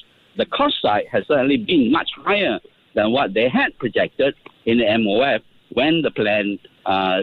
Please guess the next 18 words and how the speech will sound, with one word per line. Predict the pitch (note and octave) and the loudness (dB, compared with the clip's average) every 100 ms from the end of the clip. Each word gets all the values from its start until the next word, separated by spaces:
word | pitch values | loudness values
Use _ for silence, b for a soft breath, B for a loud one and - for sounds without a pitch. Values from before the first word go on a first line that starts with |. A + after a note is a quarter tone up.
| G2+ | 0
the, | F#2+ F#2+ | 0 0
the | F#2+ G2 | -2 -2
G | G2 G#2 | 0 0
S | - | 0
T | A2+ F#2+ | -2 -2
hike. | G#2+ E2+ - | -2 -4 -4
So | - C3 | -2 0
this | A3+ | 0
is | B3+ F#3+ | -2 -2
something | F3 E3 E3 | -2 0 0
that | D3+ | 0
we | B2 D3+ | 0 -2
may | C#3+ | -2
have | C#3 B2 | -2 -2
to | |
look | A#2+ A#2+ C3+ | -2 0 0
out | A#2+ | -2
for, | C#3+ | -2